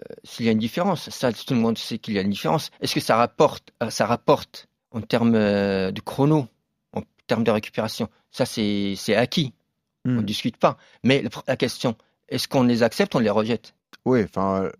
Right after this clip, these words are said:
Speaker 2: là, c'est difficile de les rejeter,
Speaker 1: Voilà.
Speaker 2: vu comme
Speaker 1: Bah,
Speaker 2: elles sont
Speaker 1: bah, voilà, c'est,
Speaker 2: démocratisées,
Speaker 1: c'est, c'est, c'est la
Speaker 2: évidemment.
Speaker 1: que-, c'est la question.
Speaker 2: Tu t'es posé la
Speaker 1: C'est
Speaker 2: question à un moment au début des chaussures carbone, par exemple ?
Speaker 1: Euh, si, enfin, on se posait la question, on, on savait pas trop, euh,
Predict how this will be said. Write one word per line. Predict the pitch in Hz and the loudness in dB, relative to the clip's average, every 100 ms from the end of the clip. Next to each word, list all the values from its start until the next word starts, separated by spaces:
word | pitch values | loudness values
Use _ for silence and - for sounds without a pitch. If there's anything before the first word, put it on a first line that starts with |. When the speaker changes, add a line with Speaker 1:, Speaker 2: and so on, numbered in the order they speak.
| - | -2
Speaker 2:
là, | 120 | -2
c'est | 123 | 0
difficile | 127 127 139 160 | -4 -4 -4 -2
de | 139 | 0
les | 117 | 2
rejeter, | 110 120 - | 0 0 4
Speaker 1:
Voilà. | 180 202 | 6 6
Speaker 2:
vu | |
comme | 139 127 | 2 2
Speaker 1:
Bah, | 120 135 | 4 2
Speaker 2:
elles | 139 147 | 2 2
sont | 160 | 4
Speaker 1:
bah, | 165 | 4
voilà, | 127 185 165 | 4 4 4
c'est, | 156 | 0
Speaker 2:
démocratisées, | 165 131 | 0 0
Speaker 1:
c'est, | |
c'est, | |
c'est | 104 | 0
la | 110 | 2
Speaker 2:
évidemment. | 139 139 | 4 4
Speaker 1:
que-, | - | 0
c'est | - | 0
la | 120 | 0
question. | 151 196 | 2 2
Speaker 2:
Tu | 165 | 4
t'es | 160 | 4
posé | 196 254 247 | 6 6 8
la | |
Speaker 1:
C'est | 214 | 6
Speaker 2:
question | 220 277 | 6 4
à | |
un | 254 | 6
moment | 233 | 6
au | 254 | 6
début | 220 208 | 6 6
des | 214 | 6
chaussures | 185 214 185 | 6 2 2
carbone, | 196 185 233 214 | 4 4 4 2
par | 190 | -2
exemple ? | 220 277 _ - | -4 -10 _ 2
Speaker 1:
Euh, | 165 156 143 139 | 4 6 6 4
si, | - - 220 | 0 2 4
enfin, | 139 131 127 | 4 2 0
on | |
se | 135 127 | -4 -2
posait | 151 131 | 0 2
la | 131 | 2
question, | 165 156 | 0 0
on, | 117 | 0
on | 131 | -4
savait | - 120 123 | 0 0 0
pas | 143 | -2
trop, | - 156 143 | 0 0 4
euh, | 120 113 | 4 4